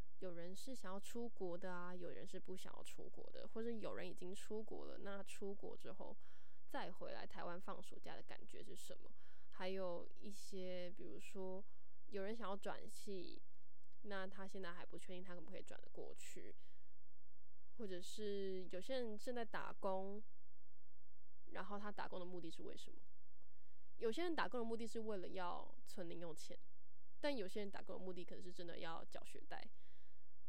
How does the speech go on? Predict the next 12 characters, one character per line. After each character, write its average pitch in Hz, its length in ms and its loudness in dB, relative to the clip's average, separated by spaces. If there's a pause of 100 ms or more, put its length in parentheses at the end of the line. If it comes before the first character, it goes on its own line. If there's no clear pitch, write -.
(140)
然 190 180 0
后 233 460 0
有 208 180 0
些 294 160 0
人 277 80 0
的 226 120 0
打 196 260 0
工 233 320 0
呢， 208 260 0
可 208 140 0
能 185 180 0
是 226 400 0